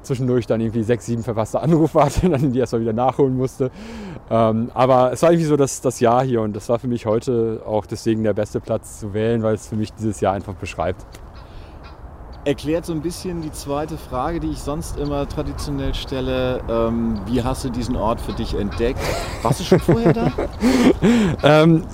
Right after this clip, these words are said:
Speaker 1: ja, ich, also ich, wo-, ich hab hier, ich bin vor zwei Jahren nach Frankfurt gezogen. Äh, damals wegen der Geburt meines Sohnes haben wir gesagt, wir kanalisieren jetzt auch alles hier hin. Die, ähm, die Firma hat vorher hier schon gesessen. Ähm, die Firma sitzt auch, äh, also Finsight sitzt von hier aus so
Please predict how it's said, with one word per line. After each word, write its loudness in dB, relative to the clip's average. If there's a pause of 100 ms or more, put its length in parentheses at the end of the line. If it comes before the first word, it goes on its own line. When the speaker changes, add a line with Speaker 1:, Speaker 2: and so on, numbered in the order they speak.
Speaker 1:
ja, 8
ich, 4
also 8
ich, 0
wo-, 4
ich 2
hab 4
hier, 8
ich 4
bin 4
vor 4
zwei 4
Jahren 6
nach 2
Frankfurt 0
gezogen. 0 (100)
Äh, 2
damals 2
wegen -2
der -2
Geburt -2
meines -2
Sohnes 4
haben 4
wir 4
gesagt, 0
wir 4
kanalisieren 0
jetzt -2
auch -2
alles -2
hier 2
hin. -2 (840)
Die, 4
ähm, 4
die -2
Firma 4
hat 2
vorher 6
hier 0
schon -4
gesessen. -2 (100)
Ähm, 0
die -8
Firma 2
sitzt -4
auch, 0
äh, -8
also 0
Finsight -2
sitzt -6
von 0
hier 2
aus 0
so 0